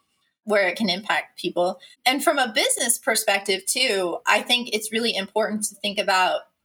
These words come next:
serving everyone can increase the possible audience that you can sell to, which can increase your bottom line revenue. There are a ton of accessibility fixes that actually improve the search engine optimization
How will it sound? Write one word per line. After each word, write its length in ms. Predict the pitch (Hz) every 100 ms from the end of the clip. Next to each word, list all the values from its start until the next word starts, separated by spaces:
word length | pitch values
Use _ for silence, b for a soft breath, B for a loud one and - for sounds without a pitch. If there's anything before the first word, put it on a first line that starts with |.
| _ -
serving 580 | - 220 226 254 208 -
everyone 600 | 196 220 247 190 160 214
can 200 | - 202
increase 800 | - 208 214 - 220 202 208 - -
the 120 | 196
possible 580 | 190 - 180 185 208 196
audience 500 | - 175 196 165 -
that 140 | 320 180
you 100 | 185
can 140 | 254
sell 220 | 285 330
to, 240 | 330 311 269
which 240 | 190 -
can 120 | 196
increase 400 | 180 190 190 165
your 100 | -
bottom 280 | 165 156 156
line 180 | 135 139
revenue. 500 | 170 208 233 226 208 214 B B B -
There 180 | 220 220
are 200 | 185 -
a 100 | - -
ton 500 | - 269 240 214 196
of 200 | 175 190
accessibility 800 | 202 185 180 185 190 190 170 180
fixes 640 | - 175 - 165 160 - b b _
that 400 | 190 196 190 170 - -
actually 520 | 190 - 190 180 165
improve 560 | 170 180 - 202 185 180
the 100 | 175
search 320 | - 190 190
engine 220 | 214 190
optimization 800 | 170 170 - 175 165 165 165 240